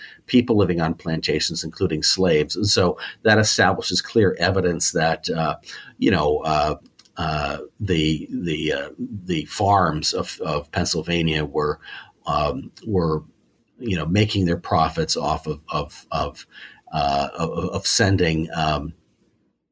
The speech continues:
uh, sending their products like flour, uh, to slave plantations. And, and, um, uh, whenever I am in, in the, uh, West Indies and I see a Quaker Oats box now, that's all I can think of.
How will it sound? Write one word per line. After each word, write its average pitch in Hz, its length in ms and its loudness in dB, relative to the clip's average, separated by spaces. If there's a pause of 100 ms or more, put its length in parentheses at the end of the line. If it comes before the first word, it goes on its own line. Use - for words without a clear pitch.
(260)
uh, 82 320 -4
sending 90 600 2
their 73 500 0 (140)
products 80 560 0
like 76 260 -2
flour, 76 580 0 (380)
uh, 71 320 0
to 92 220 4
slave 80 420 0
plantations. 76 880 -2
And, 69 300 -4
and, 71 400 -2
um, 73 340 -2 (760)
uh, 76 260 -2
whenever 87 340 2
I 82 100 4
am 80 200 2
in, 76 200 -2
in 92 280 4
the, 78 320 0
uh, 76 180 -4
West 80 320 0
Indies 78 400 0
and 76 140 -4
I 78 80 0
see 82 320 2
a - 80 0
Quaker 85 420 0
Oats 82 240 0
box - 560 -2 (220)
now, 82 580 0
that's - 220 -4
all - 240 -4
I - 80 4
can 104 200 2
think 98 300 0
of. 82 260 0